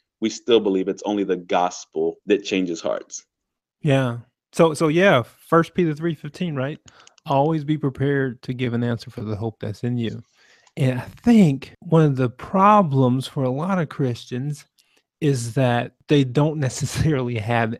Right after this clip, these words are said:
Speaker 2: an answer, um, for the hope that's in them. So when they get questions like this, the answer usually is, "Well, that's just what I believe."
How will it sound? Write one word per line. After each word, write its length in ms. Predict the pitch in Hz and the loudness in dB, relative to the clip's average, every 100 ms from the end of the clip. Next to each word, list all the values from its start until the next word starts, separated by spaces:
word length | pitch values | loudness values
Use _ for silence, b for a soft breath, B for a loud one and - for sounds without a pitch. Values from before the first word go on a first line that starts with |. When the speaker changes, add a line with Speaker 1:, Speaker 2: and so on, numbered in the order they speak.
| - | -6
Speaker 2:
an 240 | 135 135 | -4 -4
answer, 480 | 120 117 113 - 101 _ b b b b b | -4 -6 -6 -10 -12 _ b b b b b
um, 360 | 120 110 107 104 | -2 0 0 -4
for 200 | - 113 | -2 -2
the 120 | 104 | 0
hope 240 | 104 104 - | -2 -6 -8
that's 200 | 98 107 | -8 -6
in 160 | 101 | -6
them. 180 | 98 95 | -8 -10
So 200 | - 113 | -4 -2
when 220 | 110 113 | 0 2
they 140 | 113 113 | 2 2
get 280 | 135 135 | 2 0
questions 680 | - - 113 - 117 110 - | -2 -4 -2 -4 -6 -6 -6
like 240 | 104 104 - | -6 -6 -4
this, 420 | 107 107 - - b b b - | -4 -4 -10 -18 b b b 2
the 160 | 123 | 6
answer 300 | 120 117 120 | 4 4 0
usually 480 | 113 117 107 110 107 | 2 2 0 -2 -2
is, 280 | 107 104 - | -2 -4 -2
"Well, 320 | 113 113 - 143 | 0 0 -6 -6
that's 240 | 123 120 - | -2 -2 -2
just 220 | 117 - | -6 -4
what 120 | 110 | -6
I 80 | 104 | -4
believe." 600 | 110 107 127 123 113 | -4 -2 0 -2 -4